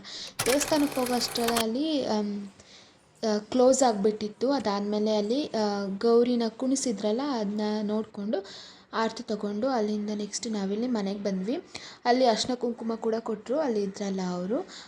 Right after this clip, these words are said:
ಆಮೇಲೆ ಗೌರಿ ಎಳೆನೂ ಕೂಡ ಕಟ್ಟಿಸ್ಕೊಂಡು ನಮ್ಮ ಮಮ್ಮಿಗೂ ನನ್ನ ತಂಗಿಗೂ ತಗೊಂಡು ಬಂದಿದ್ದೆ ಮನೆಗೆ. ಆಮೇಲೆ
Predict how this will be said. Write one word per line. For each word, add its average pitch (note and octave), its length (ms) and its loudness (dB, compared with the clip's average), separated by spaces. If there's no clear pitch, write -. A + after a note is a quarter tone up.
ಆಮೇಲೆ C4 280 2
ಗೌರಿ A#3 380 4
ಎಳೆನೂ A3 340 4
ಕೂಡ G#3+ 220 -4
ಕಟ್ಟಿಸ್ಕೊಂಡು G#3+ 600 -6
ನಮ್ಮ C4+ 220 0
ಮಮ್ಮಿಗೂ G#3+ 320 0
ನನ್ನ A#3 160 -2
ತಂಗಿಗೂ G#3 600 -2
ತಗೊಂಡು G3+ 380 -4
ಬಂದಿದ್ದೆ A#3+ 320 2
ಮನೆಗೆ. C#4 520 2
ಆಮೇಲೆ A3 680 0